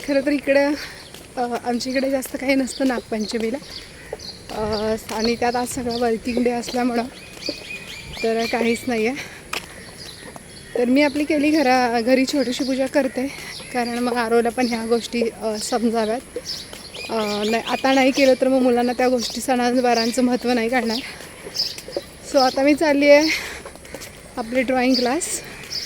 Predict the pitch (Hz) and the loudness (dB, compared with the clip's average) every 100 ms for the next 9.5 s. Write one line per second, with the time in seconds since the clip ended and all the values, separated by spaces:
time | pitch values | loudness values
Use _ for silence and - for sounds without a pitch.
0 | - - - - 240 254 254 254 262 269 | -10 -16 -16 -4 0 2 4 2 2 2
1 | 277 285 285 285 311 320 302 269 - 262 | 4 4 8 6 6 4 6 4 4 4
2 | 226 294 - - - - - - - 247 | 4 2 2 -10 -12 -14 -14 -16 -6 2
3 | 277 294 311 285 320 320 302 320 302 320 | 4 4 2 6 4 6 2 2 4 6
4 | 294 311 320 - - - 330 262 302 285 | 8 6 4 -2 -4 -2 2 2 2 2
5 | 311 320 339 269 269 254 240 247 - - | 4 4 4 4 4 6 4 2 -2 -12
6 | - - - - - 247 262 311 302 285 | -14 -16 -16 -18 -4 0 2 4 6 6
7 | 254 247 262 277 - - 269 247 233 247 | 6 6 4 4 -4 -4 2 4 4 6
8 | 285 269 285 285 311 269 262 285 254 262 | 6 6 4 2 4 4 4 2 2 0
9 | 254 247 254 240 | 2 0 2 2